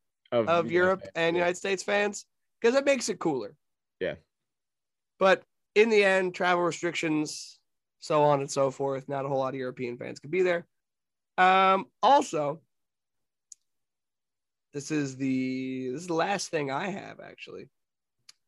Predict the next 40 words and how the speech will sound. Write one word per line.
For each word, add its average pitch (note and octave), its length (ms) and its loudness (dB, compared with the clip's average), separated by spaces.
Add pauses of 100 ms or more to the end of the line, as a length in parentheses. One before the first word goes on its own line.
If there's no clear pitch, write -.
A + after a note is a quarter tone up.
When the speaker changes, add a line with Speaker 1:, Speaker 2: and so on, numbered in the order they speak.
(520)
Speaker 2:
Uh, D3 300 4
Rory A#3+ 420 6
ended G#3+ 280 0
up F#3+ 260 -2
apparently G3+ 600 -2
celebrating D#3+ 720 0
with D3 120 -4
Team D#3 280 0
U D3+ 140 2
S C#3+ 220 2
A C#3 400 0 (140)
on C#3 220 2
Speaker 1:
Love C3 60 -10
Speaker 2:
Sunday C3 300 -2
Speaker 1:
that D#3 80 0
for - 20 -4
Speaker 2:
night. B3 200 -2
Speaker 1:
Rory. G2+ 240 -8 (1200)
Speaker 2:
And G#3 160 6
you A#3+ 80 6
wanna D#4 180 6
know D4 100 4
what, C#4+ 180 4
Rory? C4 280 6
I A3 140 4
get D#3 200 0
it. D3+ 120 -6 (1300)
I E3+ 80 -4
get A3+ 180 -4
it, - 60 -8
man. C#3+ 180 -4 (480)
Speaker 1:
I G2+ 40 -4
love F#2+ 200 -4
that F2+ 240 -6
for G2 100 -6
him. F2+ 160 -4
Speaker 2:
You, E2 140 -12 (140)
you D#3+ 120 -2
wanna G3+ 180 2
party? F#3 440 2